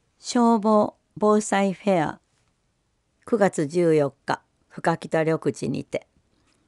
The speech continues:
大東市場のあて消防組合設立十周年を記念し、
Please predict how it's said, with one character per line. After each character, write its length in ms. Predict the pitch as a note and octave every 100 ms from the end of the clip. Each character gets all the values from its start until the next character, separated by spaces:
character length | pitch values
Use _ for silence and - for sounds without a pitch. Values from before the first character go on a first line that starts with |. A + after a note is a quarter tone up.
| _ _ _ _ _ _
大 220 | A#3 B3
東 280 | A#3+ B3+ C#4
市 180 | - G#3+
場 200 | A3 G#3+
の 140 | G#3+
あ 80 | G3+
て 140 | G3 F#3
消 300 | - G3 F#3
防 200 | F#3 F3+
組 320 | - E3+ E3
合 140 | C#3+
設 340 | D3 E3 - F3+
立 280 | F3+ -
十 220 | D3 E3 E3+
周 340 | - G3 F3+
年 240 | D#3+ C#3+
を 80 | C#3
記 160 | - D3
念 240 | C#3 C3
し、 280 | - - -